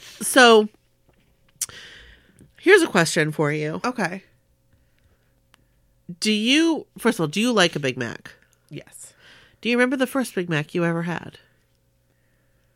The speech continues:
Speaker 2: I think I was in high school when I had my first Big Mac.
Speaker 1: I remember eating.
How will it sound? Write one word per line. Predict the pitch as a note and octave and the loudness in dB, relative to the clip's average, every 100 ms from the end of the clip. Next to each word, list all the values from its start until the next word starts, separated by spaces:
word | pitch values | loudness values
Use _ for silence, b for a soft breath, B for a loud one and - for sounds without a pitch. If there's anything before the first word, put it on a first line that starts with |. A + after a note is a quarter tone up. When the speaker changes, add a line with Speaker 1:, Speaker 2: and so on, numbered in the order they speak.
| _ _ _ _ _ _ _ _ _ _ _ _ _ _ _ _ _ _ _ _ _ _ _ - | _ _ _ _ _ _ _ _ _ _ _ _ _ _ _ _ _ _ _ _ _ _ _ -10
Speaker 2:
I | F#3+ | -8
think | A3 G#3 | -8 -6
I | A3 | -6
was | A3+ A3 | -6 -6
in | G#3 | -8
high | F3+ D#3+ | -8 -8
school | D#3 - D#2+ E3 _ _ _ _ _ _ _ _ _ _ _ | -8 -14 -18 -20 _ _ _ _ _ _ _ _ _ _ _
when | F#3 F3 | -10 -8
I | |
had | D#3+ C#3+ | -8 -12
my | D3+ | -14
first | D3+ D3+ | -18 -18
Big | D3+ D3+ | -20 -20
Mac. | - - _ _ _ _ _ - - | -20 -20 _ _ _ _ _ -14 0
Speaker 1:
I | D3+ E3 | 2 2
remember | F#3 G3+ F#3 E3+ F3 F#3 G#3 A3+ _ _ _ _ _ _ _ _ _ _ _ | 0 0 0 0 0 2 0 -4 _ _ _ _ _ _ _ _ _ _ _
eating. | - A#3+ A3+ D3 A2+ | 2 4 6 4 0